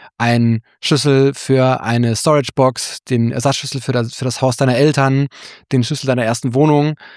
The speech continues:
solche Sachen, ne? Also das sind alles so Objekte, die eigentlich, die du mit einer Bedeutung aufgeladen hast, aber die in dieser Welt eine ganz andere Bedeutung haben.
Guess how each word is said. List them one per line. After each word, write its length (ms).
solche 220
Sachen, 280
ne? 180
Also 100
das 80
sind 100
alles 220
so 80
Objekte, 460
die 300
eigentlich, 560
die 160
du 240
mit 180
einer 80
Bedeutung 380
aufgeladen 560
hast, 160
aber 120
die 140
in 80
dieser 220
Welt 220
eine 80
ganz 180
andere 240
Bedeutung 420
haben. 360